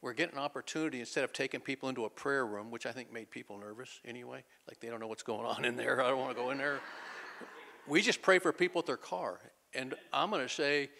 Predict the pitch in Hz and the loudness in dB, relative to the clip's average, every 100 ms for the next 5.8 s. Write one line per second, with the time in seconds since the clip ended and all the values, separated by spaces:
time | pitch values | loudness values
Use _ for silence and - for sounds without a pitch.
0 | - - _ _ _ _ _ _ _ _ | -20 -20 _ _ _ _ _ _ _ _
1 | _ _ _ - 156 180 139 175 160 175 | _ _ _ -2 2 0 0 -4 0 0
2 | 175 143 - 147 139 127 127 139 131 120 | 0 -4 0 0 0 0 -2 0 0 2
3 | 117 104 104 - 107 98 - _ _ _ | 0 -2 -6 -4 -2 -2 -8 _ _ _
4 | _ _ _ _ _ _ 127 143 - - | _ _ _ _ _ _ -12 -12 -12 -20
5 | _ 156 165 160 165 156 180 107 | _ -6 -2 -4 -4 -4 -4 -8